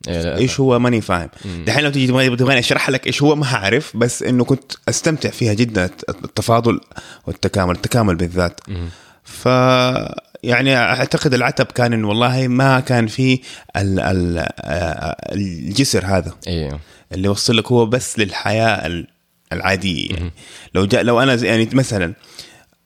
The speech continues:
Speaker 2: في الفترة هذيك كنت مرة أحب ألعب فيديو جيمز. لو واحد جاء قال لي: "والله أنت ما تقدر تبني فيديو جيمز من غير ما تفهم رياضيات كويس."
Speaker 1: مظبوط.
Speaker 2: الفيزيكس انجنز هذه وال-،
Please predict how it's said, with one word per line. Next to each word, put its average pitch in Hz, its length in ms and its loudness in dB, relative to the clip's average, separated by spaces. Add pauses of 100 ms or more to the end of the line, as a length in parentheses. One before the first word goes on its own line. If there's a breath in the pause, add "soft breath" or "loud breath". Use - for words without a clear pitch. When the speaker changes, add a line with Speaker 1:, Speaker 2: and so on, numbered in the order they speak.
(240)
Speaker 2:
في 113 200 -4
الفترة 113 360 0
هذيك 110 400 2
كنت 117 420 2 (360)
مرة 107 180 2
أحب 92 200 -2
ألعب 92 220 -2
فيديو 87 240 0
جيمز. 82 300 -6
لو 113 80 2
واحد 113 240 0
جاء 104 180 2
قال 113 120 2
لي: 110 120 2
"والله 107 320 2
أنت 107 180 -2
ما 117 120 4
تقدر 110 180 0
تبني 98 260 0
فيديو 101 260 2
جيمز 101 300 2
من 92 100 0
غير 101 140 2
ما 98 100 2
تفهم 98 260 -2
رياضيات 92 400 2
كويس." 101 520 0 (120)
Speaker 1:
مظبوط. 90 400 -6
Speaker 2:
الفيزيكس 110 540 0
انجنز 104 480 2
هذه 101 600 2
وال-، 92 340 0